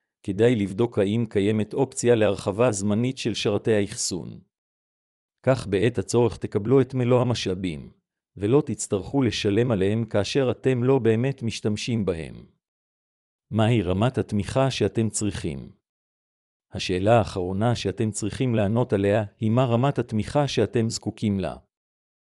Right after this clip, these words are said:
שירות לאחסון אתרים כולל בדרך כלל גם תמיכה טכנית לאתר עצמו, דבר שיכול לחסוך לכם לא מעט זמן. בדקו מה היקף השירות שהייתם רוצים עבור האתר שלכם.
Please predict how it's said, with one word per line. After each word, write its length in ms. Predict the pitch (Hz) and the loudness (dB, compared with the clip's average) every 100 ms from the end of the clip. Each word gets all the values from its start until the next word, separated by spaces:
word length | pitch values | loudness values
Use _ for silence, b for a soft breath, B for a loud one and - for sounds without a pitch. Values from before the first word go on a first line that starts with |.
| _ _ | _ _
שירות 440 | - 104 110 185 | -6 -2 0 0
לאחסון 560 | 113 95 - - 123 117 | 0 0 -2 -2 0 0
אתרים 400 | 95 101 117 127 | 0 0 0 -2
כולל 400 | - 98 107 123 | 0 2 4 2
בדרך 460 | 98 95 123 - - | 2 2 0 0 2
כלל 180 | 139 | 2
גם 220 | 104 123 127 | 4 0 0
תמיכה 420 | 110 101 - 135 | -4 -4 -2 -2
טכנית 480 | - 123 120 107 104 | 0 -2 -2 -4 0
לאתר 360 | 98 - 113 | -2 2 2
עצמו, 500 | 110 - 104 85 - _ _ _ - | 2 -2 -4 -4 -8 _ _ _ -8
דבר 280 | 95 95 117 | -2 2 2
שיכול 460 | - 101 - 143 | 2 0 2 2
לחסוך 400 | 120 - - 131 | 2 0 0 0
לכם 400 | 104 - 107 101 98 | -2 -2 -2 -2 -4
לא 200 | - 135 | 0 2
מעט 260 | 139 101 104 | 2 0 0
זמן. 360 | - 98 87 62 - _ _ _ _ _ _ _ _ _ - | -4 -4 -6 -10 -18 _ _ _ _ _ _ _ _ _ -8
בדקו 420 | 98 92 - 151 | -8 -6 0 2
מה 120 | 190 | 4
היקף 380 | 117 - 120 - | 2 0 -2 -2
השירות 400 | 101 101 107 127 | -4 -4 -4 -2
שהייתם 460 | 107 101 127 131 | 0 0 0 0
רוצים 460 | 127 104 - 151 151 | 0 -2 -2 -2 -2
עבור 320 | 107 117 123 | -2 0 2
האתר 300 | 110 - 101 | 2 2 0
שלכם. 600 | 92 101 87 - 67 57 | 0 -6 -6 -8 -10 -12